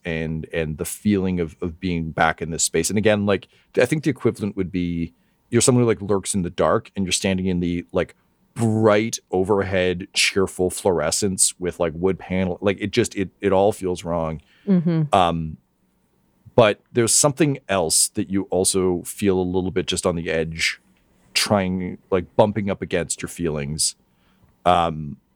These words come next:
Speaker 1: and because you actually succeeded so well, you don't really get a sense of what it is. But it's alarming to you that, like, I think you're conscious enough, and also with the threat, you're conscious enough to notice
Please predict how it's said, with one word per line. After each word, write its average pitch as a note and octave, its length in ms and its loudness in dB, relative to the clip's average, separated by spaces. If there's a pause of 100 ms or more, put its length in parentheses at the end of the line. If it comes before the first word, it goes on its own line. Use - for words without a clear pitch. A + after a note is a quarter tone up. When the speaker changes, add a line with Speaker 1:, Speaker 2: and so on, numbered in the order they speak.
(580)
Speaker 1:
and G#2+ 340 4 (340)
because A#2+ 400 2
you B2+ 260 2
actually G2 300 0
succeeded F3 400 0
so G#2+ 160 4
well, F#2 260 2
you F2+ 120 -8
don't B2+ 140 2
really D#3 140 2
get C3+ 100 4
a A2+ 40 4
sense G#2+ 240 0
of E2+ 120 -8
what F2 160 2
it D2+ 120 -4
is. C#2 380 -6 (640)
But G2+ 240 6
it's G2+ 160 -2
alarming A2 480 2
to G#2+ 140 -8
you F#2+ 220 -2
that, F#2 180 0 (240)
like, F#2 240 0 (600)
I G#2 80 4
think A2+ 180 2
you're G#2+ 100 2
conscious - 560 0
enough, F2+ 440 0
and G2 120 -4
also F2+ 160 -2
with F2 140 -4
the F2 80 -6
threat, F#2+ 340 2 (140)
you're G2+ 120 -8
conscious A2+ 380 0
enough F#2+ 440 2
to F#2+ 100 -4
notice D#2+ 600 -2